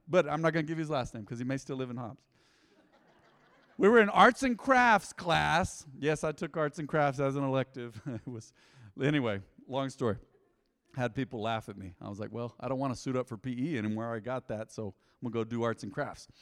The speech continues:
We were in there, and a guy was talking to me about a lady he was with.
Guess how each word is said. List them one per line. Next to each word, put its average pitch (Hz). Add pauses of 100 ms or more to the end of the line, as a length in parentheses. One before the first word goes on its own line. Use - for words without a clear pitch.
(320)
We 180
were 226
in 214
there, 208 (360)
and 131
a 139
guy 165
was 175
talking 180
to 175
me 170
about 139
a 120 (140)
lady 147
he 127
was 117
with. 117